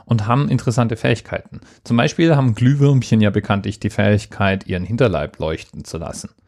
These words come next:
Und es gibt Käfer, die können mit ihren Flügeln derart laute Geräusche erzeugen, dass man sie über Kilometer hinweg hören kann.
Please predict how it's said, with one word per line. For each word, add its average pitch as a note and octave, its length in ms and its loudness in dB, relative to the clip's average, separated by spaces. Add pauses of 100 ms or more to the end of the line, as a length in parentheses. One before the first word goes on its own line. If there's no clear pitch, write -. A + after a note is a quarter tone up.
(340)
Und G#2 100 -2
es G#2 140 -2
gibt - 220 -6
Käfer, C3 420 0
die C3 140 -2
können C3 360 -2
mit A#2 160 0
ihren G#2 220 -6
Flügeln D3 720 0 (400)
derart C3+ 600 -2
laute A#2+ 480 0
Geräusche A#2+ 600 0
erzeugen, G2 540 -2
dass A2 140 -4
man A2+ 120 0
sie G#2+ 100 -6
über A2 240 -4
Kilometer F2+ 800 -4
hinweg F2 500 -10
hören D#2 300 -8
kann. D2+ 240 -10